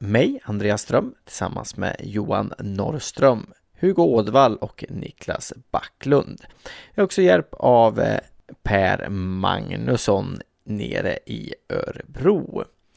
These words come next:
All redigering görs som vanligt av mig, Andreas Ström. Vi vill också att du blir en Patreon till, eh, oss i Gävlepodden. Då går du in på W W W punkt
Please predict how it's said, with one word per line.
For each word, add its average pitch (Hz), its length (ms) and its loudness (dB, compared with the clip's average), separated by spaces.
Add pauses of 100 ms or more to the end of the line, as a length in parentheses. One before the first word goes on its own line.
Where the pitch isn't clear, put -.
(560)
All 175 180 6
redigering 180 720 4
görs 117 360 0
som 110 120 0
vanligt 110 560 0
av 104 420 0
mig, 107 420 2
Andreas 107 420 -4
Ström. - 420 -2 (120)
Vi 170 100 -6
vill 196 120 2
också 185 200 2
att - 360 0 (160)
du 147 240 0
blir 123 360 -2
en 101 280 -2 (140)
Patreon 160 680 0 (160)
till, - 400 -8
eh, 95 200 -2
oss - 520 -4
i 98 320 -6
Gävlepodden. - 960 -4 (460)
Då 135 140 0
går 160 120 4
du 170 60 4
in 170 220 -2
på 123 400 0
W 104 200 0
W 98 120 -2
W 98 320 -2 (300)
punkt 107 360 -2